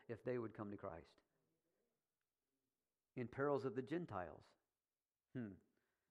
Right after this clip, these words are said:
Jews and Gentiles, that's pretty much everybody that's against him. "In perils in the city, in perils in the wilderness, in perils in the sea, in perils against false brethren."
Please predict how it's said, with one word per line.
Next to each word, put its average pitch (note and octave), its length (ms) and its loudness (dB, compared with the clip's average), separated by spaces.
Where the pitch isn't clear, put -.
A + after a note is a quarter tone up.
Jews C3 260 0
and C3 120 0
Gentiles, A#2+ 420 4
that's F3+ 160 4
pretty A#2+ 200 -2
much G#2 100 0
everybody A#2+ 400 6
that's G#2+ 200 -4
against C3 300 0
him. A2+ 120 0
"In A2 80 0
perils D#3 380 4
in C3+ 100 4
the A#2+ 100 2
city, F3 380 2
in A2+ 100 2
perils C#3+ 360 4
in C3 80 4
the A#2+ 100 2
wilderness, D#3+ 420 6
in A#2 100 0
perils C#3 320 4
in A#2+ 80 0
the G#2+ 100 -2
sea, E3 360 0
in A#2 100 0
perils D3 360 6
against B2+ 340 0
false D#3 300 4
brethren." G#2 420 4